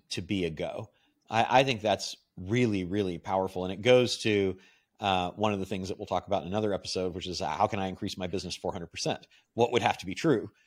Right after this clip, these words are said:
for me to be able to do that? And those exercises and those hypotheticals can be very, very powerful. But, um,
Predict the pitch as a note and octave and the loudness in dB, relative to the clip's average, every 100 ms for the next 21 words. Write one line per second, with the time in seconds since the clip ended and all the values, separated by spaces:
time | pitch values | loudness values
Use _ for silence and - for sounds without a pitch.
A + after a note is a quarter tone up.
0 | _ - A#2 A2+ G#2+ G2 G2+ E2+ F2+ C#3+ | _ -2 0 0 0 0 0 -2 -2 2
1 | C3+ E2+ G#2 G#2 C3+ - B2+ - A2+ G#2+ | 2 2 0 4 4 4 0 -2 0 0
2 | G2+ F#2+ F#2+ F#2+ - F#2+ - - A2 G#2+ | 0 -2 -4 -4 -4 -6 -4 -2 0 0
3 | F2+ - F#2+ F#2 E2+ F#2+ F2 E2+ F2 G#2 | -6 -8 -6 -4 0 0 0 -4 -4 0
4 | G2 F#2+ F2 E2 - _ _ - G#2 G2 | 2 2 -2 -6 -8 _ _ 2 2 4
5 | G#2+ F#2 | 2 0